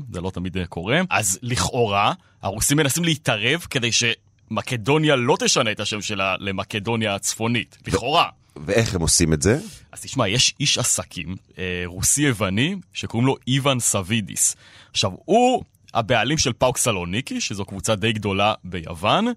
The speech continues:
Speaker 1: לא רחוק אגב מהגבול עם, אה, מקדוניה, עם מקדוניה הצפונית, והוא לכאורה מממן, איש הזה מיליונר,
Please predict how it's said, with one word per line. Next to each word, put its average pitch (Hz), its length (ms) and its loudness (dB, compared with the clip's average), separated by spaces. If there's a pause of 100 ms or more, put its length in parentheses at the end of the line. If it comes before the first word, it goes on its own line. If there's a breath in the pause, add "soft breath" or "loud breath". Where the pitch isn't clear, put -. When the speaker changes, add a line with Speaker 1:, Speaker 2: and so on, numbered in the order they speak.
(260 soft breath)
Speaker 1:
לא 107 120 0
רחוק 104 240 -4
אגב 101 280 -2
מהגבול 90 380 -4
עם, 92 120 -2
אה, 87 120 -4
מקדוניה, 120 680 0
עם 247 60 0 (520)
מקדוניה 90 320 -4
הצפונית, 107 560 -2 (640 loud breath)
והוא 139 260 2
לכאורה 143 480 4
מממן, 120 880 0
איש 95 160 -8
הזה 98 140 -6
מיליונר, 104 440 0